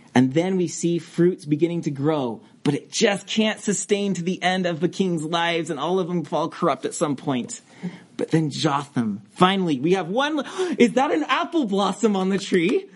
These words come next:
It's, like, exciting, like, the seed is prospering again. This is good news. Now,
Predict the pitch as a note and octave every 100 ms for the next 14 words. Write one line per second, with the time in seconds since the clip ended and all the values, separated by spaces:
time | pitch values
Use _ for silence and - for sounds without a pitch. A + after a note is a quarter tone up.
0 | - G#3+ G#3+ G3+ F#3+ G3 - B3 A#3 G3
1 | G3+ G3 - A#3+ B3+ - C#4 C#4+ D4 G#3+
2 | - - C#4 C4 C#4 C4+ A#3+ G#3+ F#3+ D#3+
3 | B2+ A2+ - - - - - - - -
4 | _ _ _ - _ _ _ D#3 D#3 C#3
5 | D#3+ B2+ - - F3 - _ _ - -
6 | - _ - - F3+